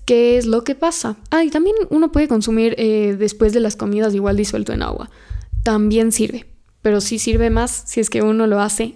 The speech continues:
antes. Según los estudios, esto va a poder reducir el pico de azúcar en sangre, el pico de insulina y los niveles de triglicéridos. Va a funcionar bastante bien en las personas resistentes a la insulina. Y que, que diga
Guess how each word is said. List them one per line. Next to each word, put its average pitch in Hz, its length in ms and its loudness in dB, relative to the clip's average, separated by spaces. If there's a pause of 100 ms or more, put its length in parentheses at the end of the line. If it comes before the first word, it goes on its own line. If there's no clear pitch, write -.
(120)
antes. - 500 -8 (480)
Según 247 260 2
los 277 140 0
estudios, 294 600 0 (260)
esto 240 420 2
va 220 140 4
a 214 120 -4
poder 214 640 0
reducir 208 480 2
el 208 120 0
pico 247 460 0
de 269 120 2
azúcar 220 360 -2
en 214 120 -4
sangre, 294 460 0 (460)
el 214 160 2
pico 214 260 -4
de 220 80 -2
insulina 277 760 0
y 214 140 2
los 202 160 2
niveles 202 380 0
de 214 100 -4
triglicéridos. 208 1080 -2 (140)
Va 214 240 0
a 247 40 -2
funcionar 208 460 -2
bastante 226 460 0
bien 220 280 2
en 214 120 -4
las 214 120 -6
personas 220 540 -4 (380)
resistentes 226 600 -2
a 214 60 -2
la 214 80 0
insulina. 220 540 -2 (640)
Y 226 100 -2
que, 233 380 -4
que 226 120 -4
diga 302 360 0